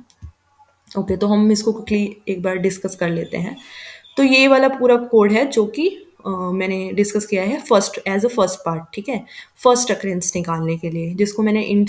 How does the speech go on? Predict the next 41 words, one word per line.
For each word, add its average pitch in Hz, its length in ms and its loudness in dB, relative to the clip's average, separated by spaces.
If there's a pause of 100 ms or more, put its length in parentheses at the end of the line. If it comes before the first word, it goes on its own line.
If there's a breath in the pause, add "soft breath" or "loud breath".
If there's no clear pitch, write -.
(140)
small 185 320 2
एक, 180 500 -6
अ, 165 540 -8 (180)
ठीक 214 100 -12
है, 202 80 -2
function 180 420 -4
के 175 200 -6 (220)
form 175 200 0
में 165 120 -4
बना 165 220 -2
लिया 165 220 -2
है। 247 220 -8 (560 loud breath)
तो 214 240 2
इसमें 240 300 0
हमारा 226 280 2
जो 220 220 4
nums 214 600 0
दिया 208 280 0
गया 214 160 -2
है, 233 180 -6
target 190 380 -6
दिया 180 200 -6
गया 190 120 -6
है, 220 60 -4
वो 208 100 -2
दोनों 180 260 -6
input 180 460 -8
ले 180 120 -2
लिए 185 160 -4
हैं, 233 220 -8
Function 180 400 -10
में 175 140 -8
parameters 175 840 -8
फॉ-, 180 140 -4 (100)
अ, 170 340 -8 (100)
ठीक 190 120 -14
है, 190 60 -4
pass 175 280 -6
कर 175 160 -2
दिए 180 160 -4
हैं। 208 140 -8